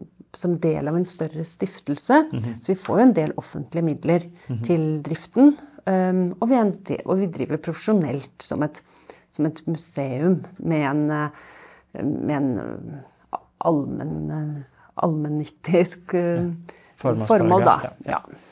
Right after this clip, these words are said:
Speaker 2: Men for det er en del av, eh, det er flere museer rundt på Bygdøy. Det er sikkert veldig mange som har vært ute på Folkemuseet nå.
Speaker 1: Mhm.
Speaker 2: Så det er jo en del av Folkemuseets stiftelse.
Speaker 1: Ja.
Speaker 2: Stiftelsen Folkemuseet.
Speaker 1: Ja.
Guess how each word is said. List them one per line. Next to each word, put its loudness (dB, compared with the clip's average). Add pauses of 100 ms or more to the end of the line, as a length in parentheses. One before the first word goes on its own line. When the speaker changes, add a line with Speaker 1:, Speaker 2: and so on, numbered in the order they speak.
(120)
Speaker 2:
Men -8
for 6
det 6
er 6
en 2
del 2
av, 2
eh, 2
det -2
er 2
flere 4
museer 2
rundt -2
på 0
Bygdøy. 0
Det 6
er 0
sikkert 0
veldig 4
mange 2
som -2
har 2
vært -4
ute -4
på -4
Folkemuseet 0
nå. 2
Speaker 1:
Mhm. 2
Speaker 2:
Så -20
det 0
er 4
jo 4
en 2
del 2
av 4
Folkemuseets -6 (300)
stiftelse. -2 (260)
Speaker 1:
Ja. 6
Speaker 2:
Stiftelsen 0
Folkemuseet. 0
Speaker 1:
Ja. 2